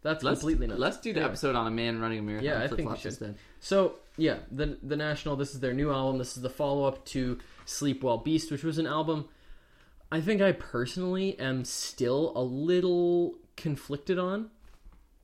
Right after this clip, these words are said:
Speaker 1: There are some phenomenal tracks there, and some, some of their worst as well. And I, for me, for some reason, on that album, their worst songs stand out more than the best ones. I don't really know why.
Speaker 2: I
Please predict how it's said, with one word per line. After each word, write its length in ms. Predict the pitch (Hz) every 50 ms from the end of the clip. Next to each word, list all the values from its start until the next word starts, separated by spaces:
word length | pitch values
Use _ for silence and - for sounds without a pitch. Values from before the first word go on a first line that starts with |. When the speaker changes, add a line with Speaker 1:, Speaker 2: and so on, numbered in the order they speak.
| _ - _ _ - -
Speaker 1:
There 200 | - 143 143 143
are 60 | 139
some 360 | 135 - - 147 139 135 131 131
phenomenal 720 | - - - 135 131 127 127 135 139 139 131 123 120 117
tracks 540 | - - - 120 110 110 113 - - - -
there, 380 | - 117 113 113 113 117 - - - - - - - _ _ _ -
and 260 | 127 123 123 120 117 -
some, 400 | - - 135 127 123 123 120 - -
some 240 | - - 139 135 127
of 80 | 117
their 140 | 123 117 104
worst 420 | 104 110 113 107 95 - - -
as 100 | 110 107
well. 320 | 110 110 92 82 71 - - _ - - - -
And 120 | - 139
I, 60 | 151 - -
for 180 | - - 170 165
me, 180 | 190 262 392
for 140 | 381 - 311
some 260 | - - - 185 196
reason, 380 | 185 175 180 180 175 190 180 - -
on 200 | 143 143 139 131
that 180 | 123 131 139
album, 320 | 131 117 123 139 147 147 131
their 140 | 123 127 104
worst 460 | 92 101 101 113 127 - - - -
songs 400 | - - 160 160 170 170 156 -
stand 400 | - - - 131 117 123 127 104
out 200 | 107 117 143 -
more 200 | 117 113 113 120
than 160 | 120 123 120
the 60 | 104 98
best 340 | - 78 78 - - -
ones. 340 | 185 196 226 247 247 - - -
I 80 | - 151
don't 120 | 202 214
really 200 | 226 254 254 240
know 80 | 220 208
why. 300 | 170 151 131 120 - - - -
Speaker 2:
I 380 | - 143 185 240 269 240 - -